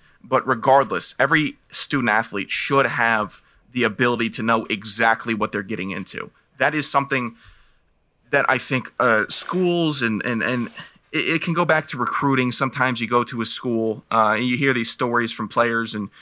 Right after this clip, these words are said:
and friends that went to other schools, or at least I did, where, uh, you know, you go there and, and the, the, the coaches put on a good show for you on the, on the recruiting trip, and then you go there, it's nothing what you thought it was going to be. It, it, that happens a lot. And, and also, you know,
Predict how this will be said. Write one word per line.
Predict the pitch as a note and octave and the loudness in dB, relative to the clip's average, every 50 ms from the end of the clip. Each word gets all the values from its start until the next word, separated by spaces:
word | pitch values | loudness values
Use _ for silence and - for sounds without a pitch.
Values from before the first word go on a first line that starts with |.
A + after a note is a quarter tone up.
| - - _ - | -20 -18 _ -2
and | - A2+ A2 | -2 0 0
friends | - - B2 A#2+ A#2 A#2 A2 | 2 4 4 4 4 2 2
that | G#2+ - | 2 2
went | A#2 A2 | 2 4
to | A#2 A2+ | 4 4
other | A2+ A2+ A2+ | 4 4 2
schools, | - - - B2 A2+ A2 G#2+ G#2+ F#2+ - | -2 -4 -4 -4 -4 -2 -2 -4 -2 0
or | - F#2+ | 2 2
at | A#2+ | 4
least | A#2+ C3 A#2 - | 4 2 2 2
I | G#2 A#2 A#2 | 2 2 2
did, | A2+ A#2 A#2 A2+ A2+ | 2 0 0 0 0
where, | G#2+ G#2+ A2 G#2 F#2+ - _ _ _ _ _ _ _ - | 0 -2 -2 -2 -4 -6 _ _ _ _ _ _ _ -2
uh, | A2 A2+ G#2 - | -2 0 0 0
you | - - | 0 2
know, | C3 A#2+ B2 B2+ | 4 4 4 2
you | B2+ B2 B2+ | 2 0 0
go | A#2 B2+ A#2+ A#2+ A#2+ | 4 4 4 4 4
there | A#2+ A#2 A#2 B2 B2+ B2+ | 4 4 4 6 6 4
and, | B2 G#2 A#2+ A#2+ A#2 A#2 | 4 2 0 0 0 0
and | A#2 A#2 A2+ A2+ | 0 0 0 0
the, | A2+ A2+ A2 A2 | 0 -2 -4 -4
the, | - A2+ A2+ A2 - - | -4 -4 -4 -4 -6 -10
the | - A#2+ | -12 -4
coaches | - A2+ A2 A#2 - C#3 C3 | 0 2 2 2 0 -4 -4
put | - - A2 G#2+ | -4 -2 0 2
on | G#2+ A2 A#2 | 4 4 2
a | A#2 | 0
good | A2 A2+ A2 | -2 -4 -4
show | - - - B2+ A#2 A#2+ | -4 0 2 2 2 2
for | A#2+ - B2 A#2+ A#2+ | 0 -2 -2 -2 0
you | A#2 A#2 A#2 | 0 0 0
on | A#2 A#2 | 0 0
the, | A#2 A2+ A2 | 0 0 -2
on | A2 - A#2 | 0 0 0
the | A#2+ A2+ | 0 0
recruiting | A#2 - - C#3 C3 B2 A2+ | 0 2 2 4 4 4 2
trip, | A2 - A#2 A#2 A#2+ - G#2+ | 0 0 2 2 2 2 0
and | A2 A2+ | 0 0
then | A#2 A#2+ A#2 A#2 - - _ - | 0 0 -2 -4 -8 -16 _ -10
you | - A2+ | -2 2
go | A#2+ A#2 | 4 4
there, | A#2+ B2 A2 | 6 6 4
it's | A#2+ - - | 4 2 2
nothing | A2+ A2 A2+ A2+ A#2+ A#2+ - - A#2+ B2 | 0 0 2 2 2 2 2 0 -2 0
what | A#2+ A#2 | 0 -2
you | A#2+ A#2 | 0 2
thought | - A2 G#2+ G2+ | 2 4 4 2
it | - | 0
was | G2+ - | -4 -8
going | - - C2+ - | -10 -12 -12 -12
to | - | -12
be. | - A#1+ - - - _ - | -14 -14 -14 -16 -14 _ -4
It, | - A2+ - | -4 -2 -2
it, | A#2 A#2 - - | -2 -4 0 2
that | B2 A#2 | 2 2
happens | - - B2 B2 A#2 B2 A#2+ A#2 | 2 2 2 2 2 0 -2 -2
a | A#2 G#2 | 0 0
lot. | F#2+ E2+ - - - - | 2 0 0 -2 -6 -8
And, | - A2+ G#2+ | -8 -6 -6
and | G#2 A#2+ A#2+ A2+ C3+ E3+ - _ _ _ _ _ _ - | -6 -6 -6 -8 -10 -12 -18 _ _ _ _ _ _ 2
also, | C#3+ D#3+ D#3 - - C3+ B2 | 2 2 4 4 2 0 0
you | F#2+ G#2 D3 D3 | 0 0 0 2
know, | C#3+ D3 D3 - | 0 0 -2 -4